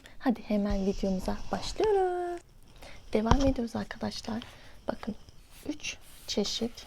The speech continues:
şu şekilde ipim var. Bunlar seksen santim. Seksen santim mezuramızla ölçtük. Üçünü bir araya getiriyorum. Bu şekilde getirdim.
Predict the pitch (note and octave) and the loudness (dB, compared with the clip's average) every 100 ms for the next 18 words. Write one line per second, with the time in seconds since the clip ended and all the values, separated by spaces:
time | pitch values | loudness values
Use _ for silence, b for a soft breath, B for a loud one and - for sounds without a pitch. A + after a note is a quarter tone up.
0 | - - - - - G#3+ G#3+ A#3 - - | -6 -4 -2 -4 -4 -2 0 0 -2 -4
1 | G3+ F#3 F#3+ F#3+ - - A#3+ A3+ A#3+ - | -4 -4 -6 -8 0 6 8 8 4 -4
2 | - G#3+ - G3 - F#3 F#3 - C4+ - | -4 -4 -6 -8 -6 -6 -6 -8 -10 -12
3 | - - - A3 - G3+ G3 - F#3+ - | -20 -18 -4 -4 -2 -4 -4 -4 -6 -4
4 | G3+ A3 - G3+ - G3+ G3 G3+ - - | -4 -2 2 2 2 -2 -2 -6 -6 -2
5 | A#3+ A#3+ - B3+ B B B B B B | -2 -2 -8 -12 B B B B B B
6 | - - - A#3+ - - - D4 C#4 A3 | -2 0 2 2 0 -12 -6 0 2 4
7 | G#3+ A3 D#4 - A3 - A3 G#3+ - - | 4 2 0 -2 -4 -4 -8 -8 -10 -16
8 | - - - - - - - - - - | -20 -20 -20 -20 -20 -20 -20 -20 -20 -20
9 | - - - - - A3 A3+ A3+ G#3+ A#3 | -20 -20 -14 -10 -8 -6 -4 -2 -4 -8
10 | - - - | -14 -18 -12